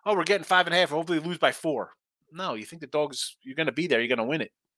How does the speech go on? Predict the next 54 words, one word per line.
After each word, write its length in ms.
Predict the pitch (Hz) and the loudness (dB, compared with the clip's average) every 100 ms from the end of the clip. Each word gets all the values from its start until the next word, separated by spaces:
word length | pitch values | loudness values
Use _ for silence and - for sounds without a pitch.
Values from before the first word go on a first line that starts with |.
| _ _ _ _ _ _ _ _ _ - _ _ _ _ _ _ | _ _ _ _ _ _ _ _ _ -20 _ _ _ _ _ _
T 160 | - 226 | -2 6
Money 220 | 233 226 | 8 10
says, 180 | 202 202 | 8 6
"Doesn't 240 | 202 202 | 6 6
matter, 240 | 208 214 202 | 8 8 8
but 180 | 175 160 | 2 2
both 180 | 190 | 0
the 80 | 185 | 0
Kings 280 | - 190 185 | 0 0 0
and 80 | 180 | -2
Memphis 300 | 185 165 170 | -2 -2 -4
are 60 | |
the 60 | 151 | -4
two 180 | - 160 | -2 6
higher 200 | 156 156 | 6 6
seeds 320 | - 156 147 | 2 -2 -2
and 80 | 120 | -4
are 60 | |
big 180 | 117 131 | -2 0
dogs. 480 | 143 123 110 - - - - - - _ | 4 4 2 -4 -6 -10 -20 -20 -20 _
Uh, 100 | 120 | -2
Golden 240 | 117 143 139 | 0 0 0
State 240 | - 131 | 0 0
old 240 | 151 151 147 | 4 4 4
and 100 | 135 | 0
A 80 | |
D 120 | 131 135 | -2 -4
might 160 | 127 | -4
score 160 | - 123 | -2 0
five 240 | 135 123 | 2 2
points, 240 | 127 123 120 | 0 -6 -4
but 60 | |
all 60 | 117 | -6
three." 140 | 120 - - - | -6 -14 -18 -6
See, 120 | 143 | 6
I 140 | 180 214 | 10 10
think 220 | 240 202 | 8 8
A 100 | 190 | 6
D 120 | 180 | 6
is 100 | 175 | 4
gonna 160 | 170 160 | 4 6
have 160 | 160 | 6
a 60 | 147 | 2
good, 200 | 123 170 | -2 -4
another 220 | 156 151 | -2 0
good 160 | 143 143 | -2 0
game. 200 | 139 110 | 0 0
I 120 | 123 143 | 0 2
liked 260 | 170 165 | 2 0
A 220 | 156 170 | -4 -2
D 340 | 156 156 165 170 | -2 -2 -2 -4
and 160 | 151 | -6
the 60 | 143 | -2
Lakers 500 | 147 151 151 147 - | 0 0 -2 -4 -6